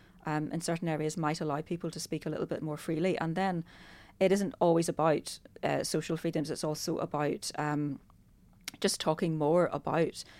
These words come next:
the scientific advances that you want to make and saying that these aren't anything that ever belonged to the West. Um, I think it might be Jim Al-Khalili or, or another writer on, on science who said science is never, doesn't belong to anybody. There's no such thing as Islamic science, for example.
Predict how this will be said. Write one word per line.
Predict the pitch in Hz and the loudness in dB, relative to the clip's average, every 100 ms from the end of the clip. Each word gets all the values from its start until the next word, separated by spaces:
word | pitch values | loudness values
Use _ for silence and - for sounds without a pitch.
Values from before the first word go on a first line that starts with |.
| - - - - - - - - | -20 -20 -20 -20 -20 -20 -10 -6
the | |
scientific | - 170 165 175 190 | 2 4 4 2 2
advances | 147 156 151 160 - | 0 0 -2 -2 -2
that | - | 0
you | 165 | 0
want | 147 - | 0 -2
to | - | -2
make | 147 175 151 - - - - | 0 0 0 -4 -20 -18 -2
and | 160 | -2
saying | - 175 170 | 2 4 4
that | - | 2
these | 165 156 - | 0 -2 0
aren't | 156 175 160 - - - - - - - - - _ - | 0 2 0 -2 -14 -14 -20 -20 -20 -20 -20 -20 _ 0
anything | 190 220 185 160 | 2 4 2 4
that | |
ever | 156 220 | 4 4
belonged | 175 156 151 | 2 0 -2
to | - | -2
the | 151 | -2
West. | 143 165 - | -2 -2 -4
Um, | 170 170 175 170 - - - - - - | -2 0 2 -2 -6 -20 -20 -20 -14 -4
I | |
think | 262 277 | 2 2
it | |
might | 247 | 2
be | 233 | 2
Jim | 214 | 2
Al-Khalili | 180 - 165 170 185 156 | 2 0 0 2 2 2
or, | |
or | - 160 156 | 0 0 0
another | 165 170 165 | 0 2 2
writer | 156 - 175 - | 0 -2 -4 -2
on, | 160 156 | -4 -4
on | 156 | -4
science | - 170 - | -4 -4 -2
who | |
said | 180 185 | -4 -4
science | 220 254 233 | 0 0 2
is | 185 175 | -2 -2
never, | 190 185 170 160 - - - | -2 2 2 0 -10 -20 -10
doesn't | 208 226 | -4 -2
belong | 180 165 208 | 4 4 4
to | 220 | 2
anybody. | 208 170 165 | 2 2 0
There's | 214 | 0
no | |
such | 220 - | -2 -2
thing | 180 | -2
as | 170 | -2
Islamic | 160 160 180 196 | 0 0 0 0
science, | 220 214 202 | 0 2 0
for | - | 0
example. | 208 - 214 220 254 | -2 0 -2 0 0